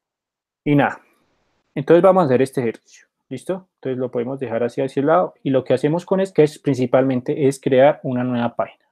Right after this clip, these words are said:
Entonces démonos aquí, ya creamos aquí. Ustedes le tienen que dar aquí en más y page dos. ¿Listo?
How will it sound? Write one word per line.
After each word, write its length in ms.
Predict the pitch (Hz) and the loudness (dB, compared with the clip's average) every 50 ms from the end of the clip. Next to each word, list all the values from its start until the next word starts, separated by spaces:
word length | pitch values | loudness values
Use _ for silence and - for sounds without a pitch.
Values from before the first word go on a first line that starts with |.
| _ | _
Entonces 220 | _ - 123 123 120 | _ -8 -6 -4 -2
démonos 340 | 135 131 139 139 139 120 | -2 -2 -2 -2 -2 -4
aquí, 360 | 117 117 - 151 180 202 - _ - | -4 -4 0 0 0 -2 -2 _ -4
ya 140 | - 120 - | -4 -4 -2
creamos 260 | - 127 120 127 117 | -2 -2 -2 -2 -4
aquí. 300 | - - - 160 185 165 | -6 -2 0 0 0 0
Ustedes 260 | 120 - - 131 127 | -2 -2 0 0 0
le 100 | 127 120 | 0 0
tienen 220 | 120 120 117 120 | 0 0 -2 -2
que 80 | 120 - | -2 -2
dar 100 | 110 101 | -2 -2
aquí 220 | 104 - - 113 | -2 -4 -6 -6
en 80 | 107 113 | -4 -2
más 340 | 127 156 185 220 - - _ _ _ _ _ _ _ _ _ - | 0 0 0 -2 -4 -10 _ _ _ _ _ _ _ _ _ -10
y 100 | - - | -10 -8
page 480 | _ - 131 139 156 151 - - _ _ _ | _ 2 2 4 2 2 -2 -10 _ _ _
dos. 400 | - 110 98 - - - - _ _ _ _ _ | -8 -8 -8 -10 -12 -20 -20 _ _ _ _ _
¿Listo? 380 | - 117 - - 180 190 - | -6 -4 0 0 0 0 -2